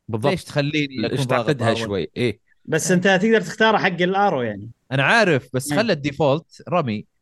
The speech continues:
Speaker 2: لما
Speaker 3: والآرو
Speaker 2: تجي،
Speaker 3: لما، لما تضغط
Speaker 2: لما
Speaker 3: على الآرو
Speaker 2: تشغل
Speaker 3: بس.
Speaker 2: الآرو،
Speaker 3: إيه، أوكي.
Speaker 2: عرفت؟ أنا آر تو والآرو.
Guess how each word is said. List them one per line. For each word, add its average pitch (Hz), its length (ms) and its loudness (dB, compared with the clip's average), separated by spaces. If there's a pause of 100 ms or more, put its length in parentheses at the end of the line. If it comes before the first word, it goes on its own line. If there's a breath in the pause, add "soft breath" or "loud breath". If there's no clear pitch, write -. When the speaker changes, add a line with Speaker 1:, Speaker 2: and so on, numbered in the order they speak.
(160)
Speaker 2:
لما 190 600 2
Speaker 3:
والآرو 208 440 6
Speaker 2:
تجي، 220 100 6
Speaker 3:
لما، 220 360 4
لما 196 240 2
تضغط 180 260 -2
Speaker 2:
لما 277 140 2
Speaker 3:
على - 80 -2
الآرو 226 140 2
Speaker 2:
تشغل 170 200 2
Speaker 3:
بس. 147 140 0
Speaker 2:
الآرو، 120 360 -2
Speaker 3:
إيه، 131 200 0
أوكي. 131 100 -2
Speaker 2:
عرفت؟ 131 380 -4
أنا 156 200 0
آر 160 40 0
تو 139 180 -4
والآرو. 85 540 -6